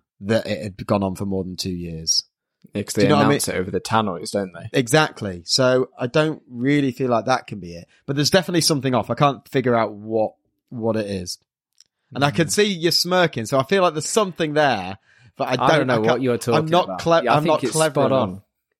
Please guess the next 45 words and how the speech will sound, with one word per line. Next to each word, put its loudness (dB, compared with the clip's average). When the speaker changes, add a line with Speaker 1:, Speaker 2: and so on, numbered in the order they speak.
Speaker 2:
This 4
series 2
has 0
a, -4
this 0
series 4
has 2
got 4
a 2
time 0
limit. 0
We -2
just -4
gotta, 0
like, 0
get 2
those 2
two 2
years, 2
then 2
you're 4
out. 2
Speaker 1:
<laughs> -14
There 4
is 2
no 2
war -2
in -6
Ba -4
Sing -6
Se. -12
Speaker 2:
There 0
is 2
no 4
war 2
in -2
San 2
Mongolia. 2
Is -16
that 0
what 2
it 0
was 0
Speaker 1:
<laughs> -18
Speaker 2:
called? -2